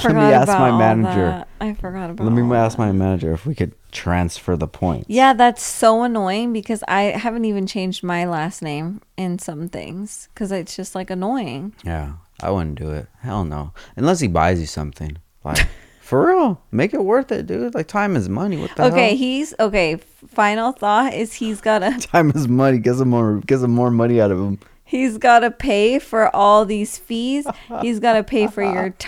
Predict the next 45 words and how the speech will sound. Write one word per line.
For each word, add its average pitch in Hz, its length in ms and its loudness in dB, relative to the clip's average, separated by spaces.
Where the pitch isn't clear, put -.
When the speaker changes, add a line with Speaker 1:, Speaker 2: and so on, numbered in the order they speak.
Speaker 1:
time 208 420 0
to 214 80 -2
take 196 320 -6
off 170 240 -2
of 185 160 -10
work 196 300 -2
to 208 100 -10
go 175 200 -2
to 185 100 -4
the 170 80 -8
courthouse. 208 400 -2
He's 208 100 -6
gotta 202 180 0
pay 208 160 -2
for - 160 -8
gas, 185 360 0
'cause 208 160 -4
gas 233 360 4
is 269 140 -4
not 214 300 0
cheap 214 360 -6
anymore 202 500 -2
either. 196 600 -6
Speaker 2:
Defaminating 117 840 2
you? 127 220 0
Speaker 1:
Defaminating 226 840 0
you. 254 140 -2
So 240 220 -2
let's, 214 640 -2
let's 226 340 0
say 202 720 -4
it's 220 180 -4
a 208 60 -2
thousand 208 500 0
bucks 190 280 0
to 233 120 -4
just, 190 320 -4
for, 190 160 -8
just 208 320 -4
for 202 100 -6
the 190 120 -4
fees. 208 480 -6
Let's 240 340 2
add, 220 360 0
like, 196 480 -2